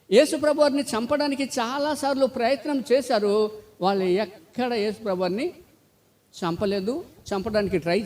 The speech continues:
చేయలేదు కూడా. ఇంకో మాట నేను చెప్పనా, చివరికి మాట చెప్పేస్తాను. అదేంటంటే, యేసు ప్రభువారు ఏమంటాడంటే, "నేను తలంచుకుంటే,"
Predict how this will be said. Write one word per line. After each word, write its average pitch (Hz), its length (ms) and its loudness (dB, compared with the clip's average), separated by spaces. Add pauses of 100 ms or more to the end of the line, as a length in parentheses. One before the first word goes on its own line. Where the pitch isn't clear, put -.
చేయలేదు 151 280 -2
కూడా. 123 240 -8 (1000)
ఇంకో 175 160 -4
మాట 175 240 -4
నేను 170 220 -2
చెప్పనా, 160 480 -2 (520)
చివరికి 165 280 2
మాట 147 260 -4
చెప్పేస్తాను. 139 540 -10 (260)
అదేంటంటే, 156 800 -4 (720)
యేసు 214 240 0
ప్రభువారు 180 360 -2
ఏమంటాడంటే, 160 960 -2 (800)
"నేను 254 400 2
తలంచుకుంటే," 190 1040 2